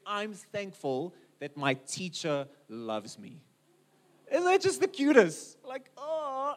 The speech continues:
like, you just wanna, just wanna eat her. It's so cute. So some rhythms make us who we are. And we've been saying in these four weeks, we wanna look at some of the rhythms that make Doxa Deo Hatfield who we are and invite you into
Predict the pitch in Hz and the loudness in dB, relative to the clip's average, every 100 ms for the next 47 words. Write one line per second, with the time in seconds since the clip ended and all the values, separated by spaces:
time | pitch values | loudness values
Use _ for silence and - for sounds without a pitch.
0 | - 247 262 262 262 269 330 294 294 277 | -4 0 0 0 -8 -6 -6 6 10 10
1 | 254 - - - _ 330 330 294 262 277 | 8 0 -20 -20 _ -10 0 2 2 6
2 | 320 320 185 131 185 - - 277 320 320 | 6 8 4 2 -2 -6 6 8 8 8
3 | 269 165 - - 220 214 208 - _ _ | 4 4 -2 4 6 6 0 -16 _ _
4 | - - - 285 330 233 247 208 156 190 | -8 -4 2 2 2 10 12 12 6 -2
5 | 165 160 240 - 220 214 - - 190 233 | -8 -4 -4 -2 -4 -4 -6 -10 -6 -4
6 | 233 196 214 110 120 156 254 302 - 240 | 2 8 8 8 2 -2 -6 -8 -4 -4
7 | 226 208 240 - 214 208 151 143 - 131 | -2 -4 -6 -2 4 4 2 -4 -8 -8
8 | 208 269 262 175 214 190 - 180 - 226 | -2 4 4 6 2 2 -4 -4 -4 -6
9 | 220 196 151 123 233 185 131 160 214 - | -4 -2 -4 0 2 2 0 -4 -4 -4
10 | - 147 175 - 156 185 - 196 185 - | -2 0 -2 0 0 0 -2 2 4 4
11 | - 226 - - 127 117 170 - _ _ | 4 4 2 -8 -6 -4 -6 -12 _ _
12 | _ 185 190 170 214 233 226 131 104 - | _ -8 -6 -2 2 2 4 2 0 -6
13 | _ 151 165 156 127 151 185 - 185 175 | _ -4 -2 -4 -6 -4 -4 -6 -8 -4
14 | 175 180 - 170 | -4 -4 -8 -10